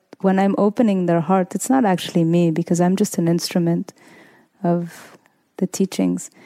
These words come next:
But there is tremendous amount of compassion in, in my heart for everyone that w-, walks through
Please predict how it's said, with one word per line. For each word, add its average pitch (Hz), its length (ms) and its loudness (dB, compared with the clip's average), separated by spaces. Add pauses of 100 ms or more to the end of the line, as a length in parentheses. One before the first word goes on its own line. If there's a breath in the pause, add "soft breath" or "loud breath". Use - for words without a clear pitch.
(520 soft breath)
But 185 240 0
there 190 160 4
is 190 400 0
tremendous 185 540 0
amount 180 220 0
of - 120 -10
compassion 180 720 -4 (960 soft breath)
in, 185 240 0
in 185 160 0
my 175 160 2
heart 170 280 0
for 180 160 0
everyone 180 440 0
that 180 120 -2
w-, 180 160 -10 (180)
walks 175 300 0
through 180 420 0